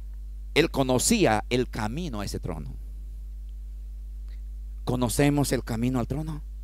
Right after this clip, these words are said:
Tendríamos que caminar cada día hacia el trono. Entonces él, él ya perdió el gozo, porque dice, él pide que,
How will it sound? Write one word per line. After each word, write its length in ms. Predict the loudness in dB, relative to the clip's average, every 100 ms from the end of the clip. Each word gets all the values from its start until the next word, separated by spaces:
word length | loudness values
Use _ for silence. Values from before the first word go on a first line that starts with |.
| -10 -10 -10 -10 -10 -10 -10 -10 -10 -10 -10 -10 -10 -10 -10 -8 -4
Tendríamos 380 | -2 2 0 0
que 120 | -4
caminar 500 | -4 -4 -4 -4 -6 -8 -10 -10 -10 -10 -10 -10 -10 -10 -10 -6
cada 280 | 0 2 6
día 280 | 6 6 4
hacia 180 | 2
el 80 | 0
trono. 420 | 0 -2 -4 -8 -10 -10 -10 -10 -10 -10 -10 -10 -10 -10 -8 -8 -8 -8 -8 -8 -8 -8 -6
Entonces 420 | 2 8 10 10 8
él, 160 | 8 8 6 4
él 340 | 4 4 0
ya 240 | 6 12 12
perdió 480 | 10 6 6 6 0
el 60 |
gozo, 400 | 2 0 0 -6 -8 -12 -2
porque 200 | 2 6
dice, 340 | 8 8 6 2 -6 -16 -16 -16 -16 -16 -14 -14 -14 -4 6
él 240 | 8 8
pide 400 | 8 8 10 6
que, 320 | 8 8 6